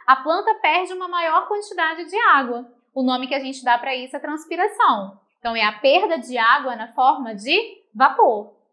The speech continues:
Então, o que que vai acontecer? As plantas, elas podem transpirar de duas formas. A principal é a estomática, tá? Que são os estômatos abertos, que vão permitir com que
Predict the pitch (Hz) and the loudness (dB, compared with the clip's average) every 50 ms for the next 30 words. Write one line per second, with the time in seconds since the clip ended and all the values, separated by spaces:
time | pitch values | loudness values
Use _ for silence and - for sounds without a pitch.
0 | _ _ _ _ _ _ _ _ _ _ _ _ - 311 302 302 349 381 440 440 | _ _ _ _ _ _ _ _ _ _ _ _ -10 -8 -2 0 2 2 2 0
1 | 453 453 453 427 427 415 415 415 403 403 392 392 403 - - 254 220 214 220 220 | 0 -2 0 0 0 0 0 -4 -6 -8 -8 -8 -8 -4 -2 -2 -2 -2 -4 -6
2 | - _ 277 294 339 403 427 392 302 294 285 269 277 277 277 - 277 277 277 277 | -8 _ -2 -2 0 0 -2 -4 -4 -4 -2 -4 -4 -2 0 0 0 0 0 -4
3 | 277 285 254 262 254 269 269 233 226 247 277 330 320 - 294 247 311 339 403 466 | -6 -6 -6 -8 -8 -6 -4 0 4 4 4 4 2 -4 -10 -8 -2 -2 -2 -2
4 | 453 - - 330 233 202 196 208 208 196 185 190 - _ _ _ _ _ _ - | 0 2 2 2 4 2 0 -6 -10 -16 -18 -20 -20 _ _ _ _ _ _ 0
5 | 285 302 440 453 523 571 - - 453 453 - 294 294 330 359 359 349 359 359 - | 0 2 2 0 0 0 -2 -4 0 4 6 6 6 6 4 4 2 0 -2 -2
6 | - 415 415 415 330 247 208 190 - - - _ - 175 185 202 - _ _ _ | -2 0 2 2 2 2 0 -2 -8 -14 -14 _ -10 -10 -10 -12 -16 _ _ _
7 | _ _ _ - 233 240 285 294 311 294 - 285 262 269 269 254 277 269 - - | _ _ _ 4 4 4 4 4 -2 -4 -4 -4 -4 -2 -4 -6 -6 -4 -2 0
8 | 254 240 247 247 - 262 233 285 302 285 277 269 269 302 349 - - 440 480 523 | 0 0 -2 -6 -10 -4 0 0 0 2 2 0 0 0 -2 -4 -2 -2 -2 -2
9 | - - - _ _ _ _ _ _ - 359 359 330 349 349 370 349 339 359 359 | -2 -6 -14 _ _ _ _ _ _ 2 4 6 4 4 4 0 -2 -2 -4 -10
10 | 359 - 370 330 339 - 381 359 - - 349 339 359 | -12 -10 -10 -8 -4 -2 -2 -2 -2 -4 -4 -2 0